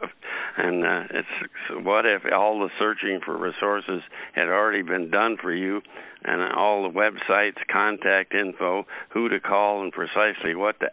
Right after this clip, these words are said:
ask for were at your fingertips? And what if you could, uh, <clears throat> uh, immediately start, uh, saving money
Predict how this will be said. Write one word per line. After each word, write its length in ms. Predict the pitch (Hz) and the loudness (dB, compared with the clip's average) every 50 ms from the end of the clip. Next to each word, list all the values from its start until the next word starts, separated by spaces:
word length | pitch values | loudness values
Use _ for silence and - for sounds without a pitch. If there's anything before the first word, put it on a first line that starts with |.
| - - | 2 4
ask 200 | 113 117 113 - - - - | 4 4 2 0 -8 -12 -8
for 280 | - - 78 87 107 - - - - - - - - | -6 -4 -2 -2 -2 -4 -6 -14 -16 -16 -12 -6 0
were 140 | - 90 95 | 2 2 4
at 180 | 98 107 - | 2 0 -2
your 200 | 92 92 87 87 - - | -2 -4 -4 -4 -2 0
fingertips? 580 | 107 120 123 107 95 87 - - 95 95 104 - - - - - - - - - - - | 0 0 2 2 0 -2 0 0 2 2 0 0 -6 -16 -14 -14 -14 -16 -16 -16 -10 -4
And 240 | - - 92 90 | -2 0 0 2
what 140 | 90 92 104 113 | 2 2 2 2
if 120 | 104 - | 0 -2
you 180 | - 92 101 98 | -2 -2 -2 0
could, 320 | - 98 95 80 80 - | 0 -2 -2 -2 0 0
uh, 140 | 87 87 82 - - - - - - - - - - - - _ _ _ _ - - - | 0 0 0 -2 -6 -18 -20 -18 -18 -16 -18 -18 -18 -20 -20 _ _ _ _ -12 -6 -4
<clears throat> 260 | - - - - - - - _ _ _ - - | -2 -2 -2 -4 -8 -10 -12 _ _ _ -4 -2
uh, 420 | 110 107 - - 98 95 87 71 | 0 0 2 2 2 2 2 2
immediately 640 | 87 95 101 107 120 123 117 110 95 - 92 90 82 78 - | 0 2 2 2 4 4 4 2 2 2 0 0 0 0 -2
start, 320 | - - 95 95 101 90 - - - | 0 2 2 4 2 0 0 -2 0
uh, 120 | 85 78 80 - - - | 0 0 0 -2 -4 -2
saving 420 | - 98 101 104 95 95 95 92 90 | 0 2 2 2 2 0 0 0 0
money 400 | 92 98 110 110 104 98 92 | 0 0 2 2 2 0 0